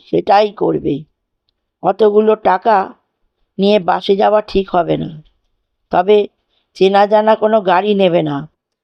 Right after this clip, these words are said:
বাইরে থেকে ভাড়া করে নেবে, তাহলে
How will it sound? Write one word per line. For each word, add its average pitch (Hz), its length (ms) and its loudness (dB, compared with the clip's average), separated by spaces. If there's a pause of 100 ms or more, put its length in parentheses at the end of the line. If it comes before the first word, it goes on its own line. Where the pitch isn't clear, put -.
(280)
বাইরে 196 360 0
থেকে 226 280 0
ভাড়া 185 320 2
করে 190 300 0
নেবে, 151 360 -4 (560)
তাহলে 208 540 0